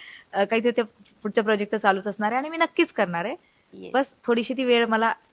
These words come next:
Speaker 2: हो.
Speaker 1: थोडीशी घालवायची मध्ये.
Speaker 2: अं, या चित्रपटामध्ये प्रेम,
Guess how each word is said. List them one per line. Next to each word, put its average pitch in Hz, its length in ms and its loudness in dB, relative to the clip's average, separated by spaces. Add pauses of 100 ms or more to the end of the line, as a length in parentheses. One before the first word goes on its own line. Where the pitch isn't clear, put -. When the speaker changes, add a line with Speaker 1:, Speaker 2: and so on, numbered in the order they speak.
(100)
Speaker 2:
हो. 175 360 -14
Speaker 1:
थोडीशी 208 280 0
घालवायची 170 400 -8
मध्ये. 170 240 -14 (240)
Speaker 2:
अं, 185 180 -2
या 233 200 -2
चित्रपटामध्ये 247 640 -4
प्रेम, 220 600 -4